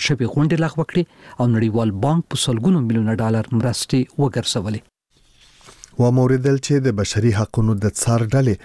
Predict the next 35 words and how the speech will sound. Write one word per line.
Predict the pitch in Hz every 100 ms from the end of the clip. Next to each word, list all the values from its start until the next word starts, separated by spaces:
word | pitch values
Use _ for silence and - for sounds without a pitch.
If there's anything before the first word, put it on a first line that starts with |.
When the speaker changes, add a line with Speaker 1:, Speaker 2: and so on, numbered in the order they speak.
| - - _ - 123
Speaker 2:
د | -
طالبانو | 131 131 143 143 120
له | 87 101
حکومت | - 113 123 -
نه | 98 127
غوښتي | - 131 123
دي | 127
چې | 135 131 - - - -
سمدستي | 160 156 113 98 - - 95
دې | 92 95 - _ _ -
د | 104 104 107
منځنیو | 104 101 123 123 95
ښوونځیو | 101 95 98 107 101 - 95
او | 98 95
لیسو | 92 - 147 123 87 _ _ _ _ -
نجونو | 104 127 120 117
ته | 110 101
د | 95 87 87 95
تعلیم | 110 139 127
د | 95 85
دوام | 95 92 87 98
اجازه | 95 101 147 104
ورکړي. | 95 113 107 _ _ _ _ _ _ _ _ - 147
د |
ایران | 160 170 160
د | 147 131
بهرنیو | 123 143 156 135
چارو | - 123 120
وزیر | 117 107 147 120
هم | 113 110
ویلي | 104 101
دي | 101
چې | - -
په | 92
افغانستان | 104 95 - 131